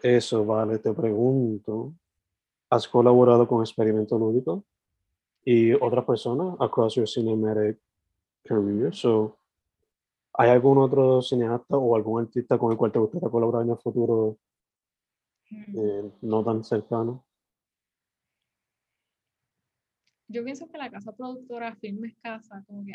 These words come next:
Speaker 2: I
Speaker 1: Mm.
Speaker 2: really admire the quality of the stuff que they put out.
Speaker 1: Mm.
Speaker 2: Eh, todo lo que yo he visto de ellos me encanta, pero,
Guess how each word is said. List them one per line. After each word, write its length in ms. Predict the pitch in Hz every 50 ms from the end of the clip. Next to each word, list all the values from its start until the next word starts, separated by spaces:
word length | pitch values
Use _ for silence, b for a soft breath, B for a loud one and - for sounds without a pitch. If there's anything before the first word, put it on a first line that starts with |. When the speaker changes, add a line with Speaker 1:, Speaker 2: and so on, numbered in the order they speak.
| - -
Speaker 2:
I 220 | 208 220 220 220
Speaker 1:
Mm. 80 | 208 208
Speaker 2:
really 240 | 220 233 247 254 _ _ _
admire 240 | 202 196 208 220 220
the 140 | 220 202 202 _
quality 500 | - 185 175 175 196 202 208 214 214 214 214 - -
of 80 | 196 196 - _ _ _ -
the 120 | 196 185
stuff 280 | - _ _ - 175 _ _ _
que 100 | - 208
they 140 | 202 190 190 196 _ _
put 80 | - 185 165 156
out. 200 | 165 170 185 202 196 _ _ _ _ _ _ _ _ _ -
Speaker 1:
Mm. 100 | 123 107
Speaker 2:
Eh, 360 | 104 98 92 90 - 76 - _ _ _
todo 200 | - 208 208 214
lo 100 | 226 233
que 100 | 233 233
yo 80 | 247 240
he 40 | 240
visto 220 | 240 240 247 247
de 280 | 233 240 240 240 240 233
ellos 280 | 226 214 208 202 202 202 _ _ _ _ _
me 120 | - 202 196
encanta, 580 | 196 196 202 208 214 233 233 - 254 262 262 262 _ _ _ _ _ _ _ _ _ _ _ _ _ -
pero, 580 | 196 190 196 196 190 190 190 190 185 190 -